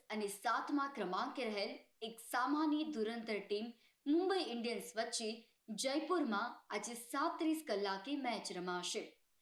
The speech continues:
બંને ટીમો જબરી, જોરદાર અને વિક્રમી છે. એક જમાનામાં ચેમ્પિયન રહી ચૂકી છે,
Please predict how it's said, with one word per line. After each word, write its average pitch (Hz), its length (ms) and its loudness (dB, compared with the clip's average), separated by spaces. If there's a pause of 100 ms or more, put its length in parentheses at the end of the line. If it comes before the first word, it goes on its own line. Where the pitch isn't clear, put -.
(320)
બંને 370 380 2
ટીમો 339 340 6
જબરી, 220 640 0
જોરદાર 202 540 0
અને 302 260 4
વિક્રમી 247 560 0
છે. - 360 -4 (560)
એક 190 180 0
જમાનામાં 240 1000 2
ચેમ્પિયન 320 480 2
રહી 196 160 2
ચૂકી 185 340 -2
છે, - 320 -6